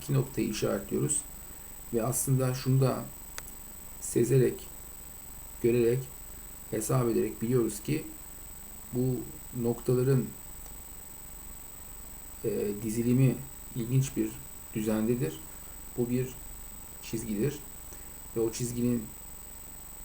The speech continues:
denklemini yazdığımızda birinci dereceden bir denklemi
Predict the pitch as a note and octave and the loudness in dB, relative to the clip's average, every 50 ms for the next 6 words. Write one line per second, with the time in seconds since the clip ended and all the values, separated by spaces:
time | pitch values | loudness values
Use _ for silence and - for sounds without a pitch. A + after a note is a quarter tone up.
0 | - - A#2 A#2+ A#2 - - A2+ G#2+ A2 A#2 C3+ D3 D3+ D3+ - - - - - | -2 0 0 0 0 0 0 0 2 2 2 2 0 0 -2 -8 -10 -12 -12 -14
1 | - - - - - A2+ A2+ A#2 A2+ A2+ A2+ A2 G#2+ G#2+ G#2 G#2+ - C3 C#3 C#3+ | -14 -14 -12 -6 -4 -2 0 0 0 0 0 0 0 0 -2 -2 0 0 0 0
2 | - - - - - - - - - - - - - - - - A2+ G#2+ A2 A#2+ | 0 -4 -10 -12 -12 -12 -14 -14 -14 -14 -14 -14 -14 -12 -6 -4 -2 -2 -2 0
3 | B2+ C#3 C3 A#2+ A2 G#2+ A2+ B2 C#3 C#3+ C#3+ C3 B2 A#2+ A#2+ A#2 A#2 A#2 A#2 - | 2 4 4 4 2 0 -2 -2 0 0 2 0 0 0 0 0 -2 -2 -2 -2
4 | A#2+ A#2 A2+ A2+ | -4 -2 -2 -4